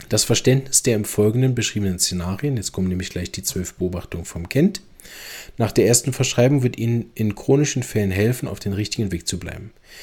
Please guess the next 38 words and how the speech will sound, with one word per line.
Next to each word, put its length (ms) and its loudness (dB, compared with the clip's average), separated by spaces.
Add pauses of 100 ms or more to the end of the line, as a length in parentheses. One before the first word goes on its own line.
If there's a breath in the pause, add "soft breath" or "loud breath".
(160 loud breath)
Sie 160 2
müssen 220 4
den 160 4
Mut, 320 2 (100)
das 160 -4
Vertrauen 400 0
aufbringen, 560 -2 (420 loud breath)
einen 320 -2
stetigen 500 2
Kurs 240 0
beizubehalten, 720 -2
auch 160 -10 (100)
wenn 160 4
der 100 4
Patient 460 0
noch 160 -2
so 160 -2
sehr 380 -2 (380 loud breath)
ein 240 0
Mittel 220 -2
wechseln 380 -2
möchte. 380 2 (180)
Ja, 140 -10 (100)
das 360 -4 (280)
kennt, 220 0
glaub 160 2
ich, 100 -4
jeder 140 0
Homöopath. 540 -6 (360 loud breath)
Der 80 0
Patient, 480 2
der 100 2
einen 140 2
mehr 140 4
oder 100 4
weniger 320 2
zwingt 640 2
dazu 480 2